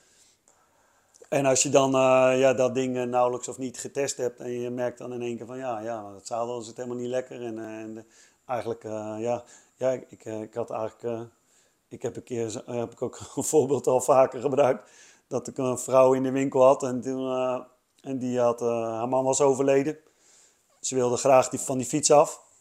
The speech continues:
En, ja, want ja, nog zo'n, die fiets in de schuur, dat deed haar steeds aan de man, eh, de-, eh, denken. Dus, en toen dacht ze, nou, koop, gun ik mezelf ook een nieuwe fiets. Dus mag ik dan twee fietsen inruilen?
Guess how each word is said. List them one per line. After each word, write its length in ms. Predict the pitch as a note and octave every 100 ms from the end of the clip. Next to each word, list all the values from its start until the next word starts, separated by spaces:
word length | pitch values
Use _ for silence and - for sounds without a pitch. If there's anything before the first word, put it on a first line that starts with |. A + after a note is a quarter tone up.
| _ _ _ _ _ _ _ _ _ _
En, 320 | - C#3 B2+ -
ja, 200 | C#3 B2
want 180 | A#2 -
ja, 200 | C3+ A#2
nog 220 | A#2 A#2+
zo'n, 440 | B2 A#2 A#2 A#2+
die 120 | A#2 A#2
fiets 260 | B2+ -
in 120 | B2
de 120 | A#2 A2+
schuur, 340 | - C3+ C3
dat 160 | A#2+ A#2 -
deed 200 | A#2+ A#2+
haar 140 | A#2+
steeds 300 | - B2+ A#2
aan 100 | A#2+
de 60 | A#2
man, 280 | B2 C3
eh, 420 | B2+ B2 B2 B2+ B2
de-, 60 |
eh, 280 | B2+ - B2+
denken. 320 | B2+ C3 C3
Dus, 220 | B2 A2+
en 160 | - B2+
toen 160 | - A#2
dacht 200 | A#2+ -
ze, 80 |
nou, 160 | C3+ A2+
koop, 340 | - B2 A#2+ _ -
gun 220 | - C3+
ik 100 | A#2+
mezelf 380 | B2 A#2 B2+ A#2
ook 100 | A#2+
een 60 | C#3
nieuwe 200 | C#3 C3+
fiets. 300 | D3 D3+ -
Dus 220 | B2+ -
mag 260 | C3+ C3 A#2
ik 120 | G#2+
dan 300 | B2 B2 A#2+
twee 220 | C3+ B2+
fietsen 300 | A#2+ C#3+ B2+
inruilen? 380 | A2+ G#2+ G2+ F#2+